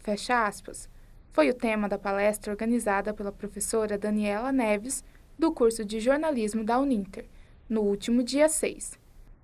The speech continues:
Segundo a professora, graças à internet e o fortalecimento do marketing digital, a forma de se fazer assessoria de imprensa mudou completamente. Abre aspas.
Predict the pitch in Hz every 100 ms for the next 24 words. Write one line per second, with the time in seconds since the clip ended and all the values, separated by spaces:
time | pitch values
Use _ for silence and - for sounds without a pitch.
0 | - - - 330 285 285 214 202 202 202
1 | 233 214 202 - - - - - 220 214
2 | 214 208 226 285 269 214 214 202 - -
3 | - - 220 285 294 269 226 - 208 202
4 | 196 - 208 233 247 240 208 214 202 254
5 | 240 202 214 208 208 - - - - -
6 | 233 208 202 196 202 233 214 220 233 262
7 | 262 220 - 214 269 233 202 202 233 214
8 | 208 - - - - - 302 233 220 220
9 | 233 226 220 269 240 202 - - - -
10 | - - - - - - - - 202 202
11 | 247 220 - - -